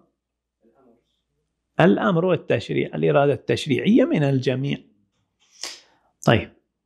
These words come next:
وسيأتي في البحث عن الفضيلة العظمى ما يفيد المقام. طيب،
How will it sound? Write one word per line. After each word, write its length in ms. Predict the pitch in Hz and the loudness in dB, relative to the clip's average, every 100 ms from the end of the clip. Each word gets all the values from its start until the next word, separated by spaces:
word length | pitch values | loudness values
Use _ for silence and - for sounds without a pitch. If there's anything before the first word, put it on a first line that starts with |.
| _ - | _ 2
وسيأتي 720 | 240 - 156 151 - 151 139 | 2 4 0 -2 -4 -4 -4
في 80 | |
البحث 540 | 135 131 135 123 147 127 | -4 -4 -4 -4 -8 -8
عن 120 | 127 120 | -8 -6
الفضيلة 640 | 120 - - - 120 120 120 | -6 -8 -6 -6 -6 -8 -8
العظمى 920 | - - 143 135 120 131 139 156 151 | -8 0 2 2 2 2 2 0 0
ما 180 | 120 60 | -2 -4
يفيد 380 | 62 - - 57 | -4 -6 -6 -4
المقام. 480 | 57 - - - - _ _ _ | -4 -8 -12 -14 -16 _ _ _
طيب، 240 | - 110 | 2 2